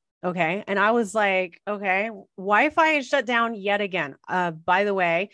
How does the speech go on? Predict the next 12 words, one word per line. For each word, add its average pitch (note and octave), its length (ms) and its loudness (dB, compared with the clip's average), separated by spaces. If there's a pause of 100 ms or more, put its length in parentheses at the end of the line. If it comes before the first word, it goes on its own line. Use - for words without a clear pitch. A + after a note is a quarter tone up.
(340)
I F#3 120 -2
will G3+ 100 0
let G#3 200 4
you G3+ 120 -2
know, F3+ 460 0
like, E3+ 320 -2
two A3 200 -10
weeks F3+ 300 -6
ago, A3+ 420 4
I F#3+ 60 2
had, G3+ 200 0
like, F#3+ 300 -2